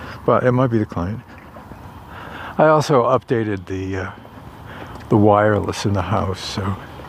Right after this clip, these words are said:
we've got gigabit wireless now for those machines that have gigabit wireless adapters in them.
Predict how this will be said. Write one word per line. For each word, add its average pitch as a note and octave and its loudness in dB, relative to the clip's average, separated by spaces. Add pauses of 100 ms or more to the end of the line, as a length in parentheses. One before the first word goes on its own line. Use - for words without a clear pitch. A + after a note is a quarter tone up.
(1160)
we've A2 2
got A#2+ 4
gigabit A#2+ 6
wireless A2 4
now F#2+ 0 (120)
for F#2 0 (200)
those B2 6
machines A#2 6
that G2 0
have G#2+ 2
gigabit G#2+ 0
wireless G#2+ 2
adapters G#2 2
in G2+ 4
them. G2+ 2